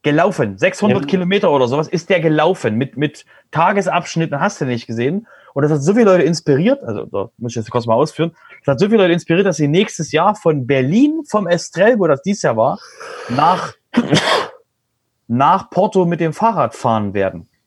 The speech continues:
Speaker 1: Das ist ein bisschen
Speaker 2: Ja.
Speaker 1: länger, als das zu Fuß zu machen, aber heilige. Weil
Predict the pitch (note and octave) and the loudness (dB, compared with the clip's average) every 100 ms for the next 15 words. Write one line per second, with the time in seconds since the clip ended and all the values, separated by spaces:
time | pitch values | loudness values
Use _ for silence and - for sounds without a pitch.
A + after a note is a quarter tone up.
0 | _ _ _ _ _ _ - - - B2+ | _ _ _ _ _ _ -20 -16 -8 -6
1 | C#3+ C#3 F#3 - C#4+ C3+ C3+ G#3 C#4+ A#3+ | -4 0 0 0 0 2 4 4 2 4
2 | B3 B3+ - B3+ A#3 - A#3+ A3+ C4+ - | 2 0 -4 -4 -6 -12 -10 -8 -8 -10
3 | B3 A#3 A#3+ A3+ F3+ F3 D#3+ C#3 - _ | -6 -4 -4 -2 0 2 2 0 -6 _
4 | _ - - F3 F3 D3+ C3+ A#2+ A2+ A2 | _ -8 -2 0 2 2 2 2 0 0
5 | G2 D#3 D3+ | -2 0 2